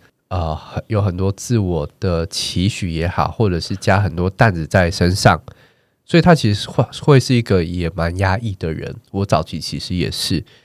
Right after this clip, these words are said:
那我在想，这个压抑的性格在家庭关系里面也很容易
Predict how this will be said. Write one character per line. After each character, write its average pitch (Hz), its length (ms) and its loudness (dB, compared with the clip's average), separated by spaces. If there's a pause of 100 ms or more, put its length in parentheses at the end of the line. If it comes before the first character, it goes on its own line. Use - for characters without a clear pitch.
(320)
那 135 100 6
我 98 80 4
在 113 160 6
想， 90 240 0 (160)
这 135 140 -4
个 104 240 0 (440)
压 117 180 4
抑 135 140 0
的 95 160 0
性 98 300 -4
格 78 240 -6
在 101 200 2
家 98 200 2
庭 87 160 -6
关 87 220 -2
系 98 160 -6
里 80 140 -10
面 85 360 -6
也 82 220 -4
很 78 200 -6
容 78 300 -8
易 90 320 -6